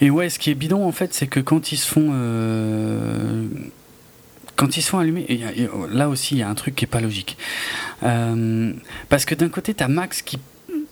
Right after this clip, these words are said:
pousse, ou qui retient plutôt l'arbre, et d'un autre côté, t'as Furiosa qui pousse le camion,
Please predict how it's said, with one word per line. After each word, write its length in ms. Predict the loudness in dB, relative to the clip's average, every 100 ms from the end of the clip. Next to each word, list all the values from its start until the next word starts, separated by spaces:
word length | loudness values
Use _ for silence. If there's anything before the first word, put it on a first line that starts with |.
| -14 -6
pousse, 600 | -2 -2 -2 -6 -6 -2
ou 140 | 0 0
qui 260 | 0 -2
retient 400 | 0 0 2 0
plutôt 340 | 0 -2 0 2
l'arbre, 480 | 2 0 -2 -4 -8 -16 -2
et 80 | 2
d'un 140 | 4
autre 140 | 2 -2
côté, 280 | -4 -2 0
t'as 160 | 0 0
Furiosa 600 | 2 2 0 0 -2 -2
qui 140 | -4
pousse 300 | -2 0 0
le 80 | -2
camion, 400 | 0 2 2 0